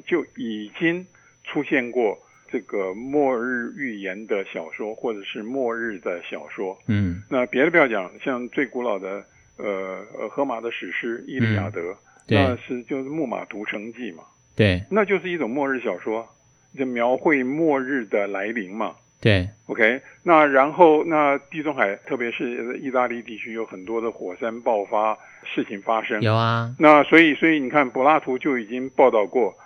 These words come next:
Speaker 1: 呃，亚特兰提斯的传说。
Speaker 2: 嗯。
Speaker 1: 那亚特兰提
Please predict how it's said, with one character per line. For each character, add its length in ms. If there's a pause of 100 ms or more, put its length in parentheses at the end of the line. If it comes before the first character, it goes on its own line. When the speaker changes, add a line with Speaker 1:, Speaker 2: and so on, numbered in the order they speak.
(220)
Speaker 1:
呃， 520 (100)
亚 140
特 120
兰 220
提 200 (140)
斯 140
的 160
传 360
说。 260 (280)
Speaker 2:
嗯。 140
Speaker 1:
那 140
亚 180
特 120
兰 200
提 200